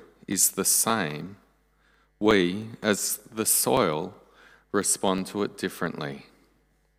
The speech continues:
This world is full of sin, as sad as it may be. And I'm not sure about you,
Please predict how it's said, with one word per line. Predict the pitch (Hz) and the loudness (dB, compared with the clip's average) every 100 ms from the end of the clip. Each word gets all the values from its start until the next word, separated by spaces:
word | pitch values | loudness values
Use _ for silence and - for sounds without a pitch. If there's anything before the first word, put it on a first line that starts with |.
| _ _ _ _ _ - - - - - - - _ _ _ _ _ - | _ _ _ _ _ -20 -20 -20 -20 -20 -20 -20 _ _ _ _ _ 2
This | 135 - 143 | 6 6 10
world | 139 139 | 10 10
is | 127 - | 6 4
full | - 135 | 4 4
of | 143 | 6
sin, | - 123 101 104 127 135 - | 4 4 2 0 -4 -8 -2
as | 110 | 2
sad | - - 104 104 | 4 6 6 6
as | 101 - | 4 2
it | 104 101 | 2 4
may | 98 | 2
be. | 92 95 82 85 92 - - _ _ _ _ _ _ _ _ _ _ _ | 4 4 4 0 -4 -12 -20 _ _ _ _ _ _ _ _ _ _ _
And | 117 110 | 4 6
I'm | 113 | 8
not | 135 - | 6 4
sure | - 139 | 4 4
about | 123 123 107 92 | 6 6 4 2
you, | 85 80 | 0 -2